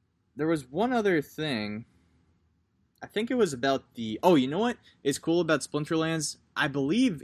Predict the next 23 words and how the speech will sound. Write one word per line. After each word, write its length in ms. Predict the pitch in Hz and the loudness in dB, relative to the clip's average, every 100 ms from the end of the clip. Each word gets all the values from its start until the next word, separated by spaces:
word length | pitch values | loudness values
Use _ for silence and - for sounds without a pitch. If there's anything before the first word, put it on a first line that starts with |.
| - | -4
you're 140 | 139 | -2
gonna 160 | 151 147 | -2 0
be 140 | 151 | 0
able 100 | 147 | 0
to 80 | 127 | -2
take 320 | - 160 - | -4 -6 -2
this 220 | 247 - | -2 -2
token, 380 | - 165 147 107 | 0 0 0 -2
the 160 | 107 113 | -4 -4
S 180 | 123 - | -4 -2
P 120 | 127 | 0
S 220 | 143 - | 0 -2
token, 360 | 107 98 92 - _ _ - - _ _ - | -4 -4 -10 -20 _ _ -20 -20 _ _ -6
and 340 | 143 147 139 | -2 0 -2
we'll 160 | 127 143 | -2 0
look 160 | 156 190 | 0 0
on 80 | |
the 60 | 156 | 0
website 340 | 131 123 135 | 2 0 -2
in 80 | 117 | -2
a 80 | 107 | -2
second, 460 | - 117 113 98 - _ _ | -2 -2 -4 -10 -12 _ _
but 280 | - 131 113 | -2 0 -2